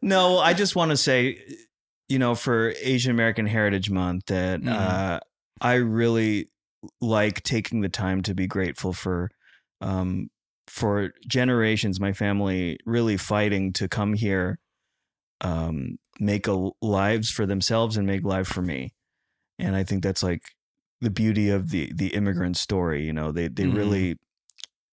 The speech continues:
Speaker 1: I think the beauty is that immigrants really wanna be here. We love this country.
Speaker 2: Yeah.
Speaker 1: We fought to be here, fought in wars to be here. We work hard to be here.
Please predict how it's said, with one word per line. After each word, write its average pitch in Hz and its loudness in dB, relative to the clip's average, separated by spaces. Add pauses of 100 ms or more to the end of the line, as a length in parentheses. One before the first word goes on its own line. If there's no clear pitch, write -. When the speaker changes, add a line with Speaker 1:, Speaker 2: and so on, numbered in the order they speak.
(340)
Speaker 1:
I 120 0
think 123 0
the 110 0
beauty 110 2
is 95 0
that 92 -2 (400)
immigrants 104 -2
really 107 0
wanna 90 -2
be 78 -8
here. 78 -14 (120)
We 90 -4
love 87 -4
this 95 -4
country. - -8 (320)
Speaker 2:
Yeah. 104 -6
Speaker 1:
We 98 -2
fought 98 -2
to 92 -2
be 90 -2
here, 95 -4
fought 95 -2
in 90 0
wars 95 0
to 92 -4
be 90 -4
here. 90 -4
We 82 -4
work 95 -2
hard 90 -4
to 87 -4
be 82 -6
here. 80 -8